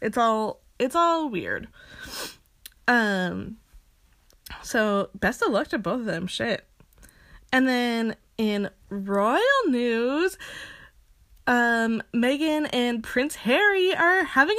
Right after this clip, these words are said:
a baby, which I, like, called. As soon as I saw her at the wedding last week, I was like, "That bitch is pregnant." And then the next day, I guess enough people were like, 'cause I saw it, like, floating around online too. They were like, "She's totally pregnant."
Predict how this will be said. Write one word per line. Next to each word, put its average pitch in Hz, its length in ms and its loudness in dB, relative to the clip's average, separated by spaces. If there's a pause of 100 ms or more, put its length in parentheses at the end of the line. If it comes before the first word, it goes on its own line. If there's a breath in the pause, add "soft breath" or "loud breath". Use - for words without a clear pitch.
a 403 40 -14
baby, 466 760 4 (240 loud breath)
which 285 320 2
I, 330 160 8
like, 453 160 2
called. 220 480 4
As 247 160 2
soon 359 180 -2
as 359 100 -2
I 415 100 0
saw 320 240 2
her 285 320 2
at 233 120 -4
the 226 80 0
wedding 202 320 0
last 208 240 0
week, 208 440 -6 (880 loud breath)
I 220 120 8
was 196 160 -2
like, - 240 -4 (160)
"That 190 160 4
bitch 185 160 -2
is 185 100 0
pregnant." 175 380 -4 (460 loud breath)
And 233 100 6
then 226 220 4
the 214 100 4
next 208 420 0
day, 196 160 4
I 180 80 2
guess 208 180 -2
enough 196 340 2
people 190 300 0
were 175 120 0
like, 151 300 -4
'cause 262 140 6
I 247 80 8
saw 262 200 2
it, - 40 4
like, 190 140 2
floating 190 280 2
around 175 300 0
online 175 340 -2
too. 196 180 -2
They 160 140 0
were 143 100 0
like, 110 300 -4
"She's 311 220 2
totally 302 280 2
pregnant." 233 460 0